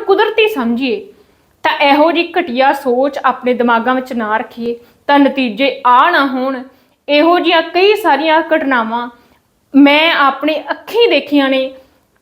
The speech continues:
ਸਾਡੀ ਇੱਕ ਕੁੜੀ ਲੜਕੀ, ਸਾਡੇ ਜਾਣਕਾਰ ਹੈ, ਮੇ-, ਸਾ-, ਮੇਰੇ ਕਿਸੇ ਜਾਣਕਾਰ ਮੁੰਡੇ ਦੀ ਭੈਣ ਸੀਗੀ ਉਹ, ਤਾਂ ਉਹਦਾ ਇਹੀ ਮਸਲਾ ਸੀ। ਅਸੀਂ ਬਹੁਤ ਉਸ ਮਸਲੇ ਨੂੰ ਸੁਲਝਾਉਣ ਦੀ ਕੋਸ਼ਿਸ਼ ਕੀਤੀ। ਮੁੰਡਾ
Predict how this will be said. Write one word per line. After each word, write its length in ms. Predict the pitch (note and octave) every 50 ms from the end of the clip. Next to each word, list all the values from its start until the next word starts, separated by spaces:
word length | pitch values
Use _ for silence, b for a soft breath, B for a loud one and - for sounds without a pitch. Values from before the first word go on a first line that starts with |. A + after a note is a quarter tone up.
| _
ਸਾਡੀ 520 | - - E4 D#4 D4 D4 C4+ C4 F4 F4 F4+
ਇੱਕ 340 | F4 D#4 - C#4+ D4+ - - - -
ਕੁੜੀ 280 | - D#4 D#4 F4 F#4
ਲੜਕੀ, 580 | E4 D#4+ C#4+ C4+ - - - - E4 E4 E4+ E4+
ਸਾਡੇ 380 | E4 - - C#4 C4 B3+ D#4 E4
ਜਾਣਕਾਰ 640 | C4 A#3+ E4 C#4 B3+ C4 B3+ B3+ - C4+ C4+ C4 B3+ - - - - _ _ _ _ _ _ _ _ _ _ _ _ _ _ _ _
ਹੈ, 240 | C#4+ A#3+ A#3+ B3+ C4
ਮੇ-, 320 | C4 C4 C4+ C#4 C4 C#4
ਸਾ-, 340 | - - D4 C#4 C4+ C4+ C4+
ਮੇਰੇ 240 | C#4 C#4+ D4 D#4 D#4
ਕਿਸੇ 240 | D4 D#4 D4+ D#4
ਜਾਣਕਾਰ 500 | D4 A#3+ C4+ B3+ B3 C4 C4 C4 D4 C#4
ਮੁੰਡੇ 320 | C#4 C4+ C4+ C4 B3 C#4 D4
ਦੀ 100 | C#4+ D#4+
ਭੈਣ 380 | D4+ - F4 D4+ C4 B3+ C4+ D4
ਸੀਗੀ 300 | C#4+ D4 A#3+ C4+ D4 C#4+
ਉਹ, 320 | B3+ B3+ C4 C4+ - B B B B B B B _
ਤਾਂ 100 | F4+ - - -
ਉਹਦਾ 240 | E4 E4+ F#4+ G4 G#4+ G4+ G4 - - D#4+
ਇਹੀ 320 | F4 E4+ D#4+ F#4 A4 A4+
ਮਸਲਾ 380 | G#4 F#4 F4 F4+ D#4 D4+ D4+ D4+
ਸੀ। 180 | D4+ D#4 D#4 D4 D4 - - - -
ਅਸੀਂ 160 | C4 - E4 C4+
ਬਹੁਤ 360 | G#3+ A#3 B3 C#4 D#4 F4+ -
ਉਸ 240 | - C4 C#4+ D#4 D4+
ਮਸਲੇ 340 | D4+ C4+ C4+ C4+ C4+ C4+ C#4+
ਨੂੰ 120 | C#4+ C#4+ D4
ਸੁਲਝਾਉਣ 460 | D4 C#4+ C#4 C4+ C#4 C4 A#3+ A#3 A#3
ਦੀ 80 | A#3 B3+
ਕੋਸ਼ਿਸ਼ 480 | - - C4 B3 B3+ B3+ C#4 C4+ C4+
ਕੀਤੀ। 280 | - B3+ A#3+ B3 C#4 C#4
ਮੁੰਡਾ 340 | C4+ C4 B3+ B3 B3+ C4